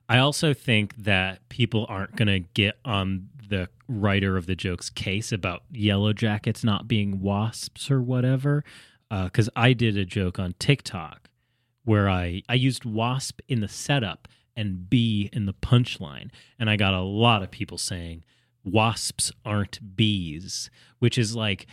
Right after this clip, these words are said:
yes, that's technically true, but it's also, did you want me to say bee in the set? Do you want me to say wasp in the punch? It wouldn't work. Like, the joke doesn't work unless you just kind of say it's close enough,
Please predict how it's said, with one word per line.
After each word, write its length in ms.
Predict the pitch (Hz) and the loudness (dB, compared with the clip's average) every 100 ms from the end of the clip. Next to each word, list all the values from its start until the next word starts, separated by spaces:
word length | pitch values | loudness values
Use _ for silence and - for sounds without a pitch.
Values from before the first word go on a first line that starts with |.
| _ _ | _ _
yes, 400 | 104 110 101 - | 0 2 0 0
that's 320 | 110 - - | 0 0 -6
technically 680 | - 107 92 - 104 - 92 | -2 -2 -2 -2 -4 -2 -4
true, 640 | - - 92 87 90 98 117 - _ _ | -4 -6 -4 -2 -2 -4 -6 -16 _ _
but 200 | 110 101 | 0 2
it's 180 | 95 - | 0 -6
also, 680 | - 104 104 - 104 98 95 - | -2 -2 0 2 2 4 0 -2
did 180 | 110 101 | -2 0
you 120 | 98 | 2
want 240 | 101 104 107 | 2 2 0
me 100 | 113 | 0
to 100 | 107 | 0
say 340 | - 110 104 | 2 2 2
bee 760 | 101 95 101 98 107 143 160 175 | 0 -2 0 2 2 2 0 -4
in 200 | - 117 | -2 0
the 100 | 101 | 0
set? 360 | - 113 104 127 | 0 0 0 4
Do 80 | 131 | 6
you 80 | |
want 140 | 131 143 | 6 4
me 60 | 139 | 0
to 40 | |
say 160 | - 120 | 0 0
wasp 640 | 95 95 101 139 - - | 0 -2 0 -2 -4 0
in 100 | 131 | 0
the 100 | 110 | 0
punch? 360 | - 107 117 - | 0 -2 -2 2
It 320 | 147 156 151 | 2 4 0
wouldn't 320 | 143 165 156 135 | 2 2 2 0
work. 440 | 175 208 - - _ _ _ - | 0 0 -4 -20 _ _ _ 2
Like, 160 | 135 | 2
the 100 | 120 | 2
joke 280 | 123 143 180 | 2 2 2
doesn't 260 | 185 151 117 | 0 0 0
work 320 | 120 127 117 | 2 2 0
unless 480 | 123 113 110 101 - | -4 -2 -2 -2 -4
you 540 | 104 101 95 92 90 - _ _ | -2 0 0 -2 -6 -10 _ _
just 300 | - 113 - | 0 0 0
kind 240 | - 113 110 | 0 2 2
of 80 | 98 | 2
say 140 | 110 | 0
it's 120 | 98 | 0
close 320 | - - 101 - | -4 -8 -6 -6
enough, 460 | 92 92 120 - | -8 -8 -12 -16